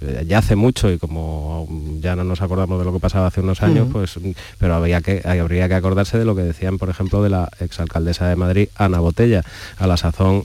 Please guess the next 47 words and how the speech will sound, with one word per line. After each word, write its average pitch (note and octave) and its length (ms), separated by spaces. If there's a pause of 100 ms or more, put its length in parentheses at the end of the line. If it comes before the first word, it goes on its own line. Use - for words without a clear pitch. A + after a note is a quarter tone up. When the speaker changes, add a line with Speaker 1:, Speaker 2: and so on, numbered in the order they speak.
Speaker 1:
eh, F#2 260
mujer F2+ 460
del F#2 580
anterior E2+ 460
presidente F2+ 560
del F2 420
Partido F2+ 300
Popular, F2+ 400
José F#2 300
María E2 260
Aznar. D#2+ 280 (300)
Las F2 180
lindezas E2 540
que - 100
se E2+ 100
han E2 80
escuchado F#2+ 420
sobre D#2+ 300
Ana E2 180
Botella, E2+ 480
sobre D#2+ 320
su E2 340
preparación E2 640
y G#2 80
sobre E2+ 220
por E2 180
qué - 140
estaba F#2 320
en F#2 100
el F#2+ 100
cargo, A2+ 360 (420)
pues D#2+ 140
recuerdan F2 340
mucho F#2+ 260
a A#2+ 40
lo G#2+ 100
que - 80
ayer G2 180
se - 120
escu-, - 340
se F2 140
escuchó E2 380
en D#2 120
el, D#2 240
en D#2+ 140
el D#2 100
Congreso. D2+ 460